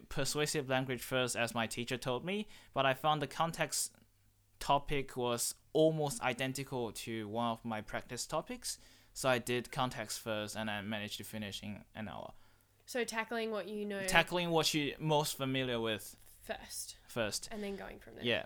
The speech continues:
Speaker 1: And when p-, preparing for the exams, it's very important to first write a lot of essays. Well, m-, maybe not a lot of different topics, but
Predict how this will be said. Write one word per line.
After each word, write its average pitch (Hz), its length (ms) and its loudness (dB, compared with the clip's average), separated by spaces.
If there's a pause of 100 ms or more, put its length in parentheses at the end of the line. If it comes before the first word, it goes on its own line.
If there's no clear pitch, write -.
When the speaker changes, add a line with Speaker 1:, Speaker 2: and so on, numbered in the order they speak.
(440)
Speaker 1:
And 156 560 4 (140)
when 160 260 2
p-, - 160 2 (360)
preparing 226 540 6
for 131 180 -2
the 117 120 2
exams, 110 640 0 (400)
it's 147 360 2 (260)
very 170 260 6
important 156 540 0
to 135 400 4 (380)
first 139 460 0
write 131 360 4
a 127 80 2
lot 123 160 4
of 127 160 0
essays. 117 680 0
Well, 135 260 4
m-, 147 180 -4 (100)
maybe 147 300 0
not 135 440 2 (640)
a 135 60 4
lot 139 220 6
of 147 160 2
different 143 400 -2
topics, - 640 -4
but 127 500 4